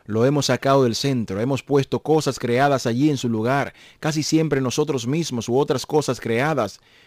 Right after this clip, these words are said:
No lo hemos glorificado como Dios. Le hemos rechazado como Dios. Hemos intercambiado sus verdades por mentiras. Hemos tomado cosas creadas y la hemos puesto en el lugar del Creador. Esta es la raíz de Génesis tres. El primer pecado entrando en el mundo. Dios había dicho,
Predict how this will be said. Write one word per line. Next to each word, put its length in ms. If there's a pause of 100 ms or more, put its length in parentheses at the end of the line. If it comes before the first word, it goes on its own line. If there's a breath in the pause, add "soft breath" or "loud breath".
(140 soft breath)
No 160
lo 120
hemos 220
glorificado 680
como 260
Dios. 400 (260 soft breath)
Le 180
hemos 220
rechazado 640
como 280
Dios. 420 (240 soft breath)
Hemos 240
intercambiado 580
sus 180
verdades 460
por 160
mentiras. 640 (240 loud breath)
Hemos 220
tomado 320
cosas 380
creadas 580
y 100
la 120
hemos 240
puesto 340
en 60
el 80
lugar 340
del 140
Creador. 560 (460)
Esta 180
es 80
la 100
raíz 360
de 100
Génesis 380
tres. 400 (340 soft breath)
El 80
primer 240
pecado 380
entrando 340
en 60
el 80
mundo. 280
Dios 220
había 260
dicho, 380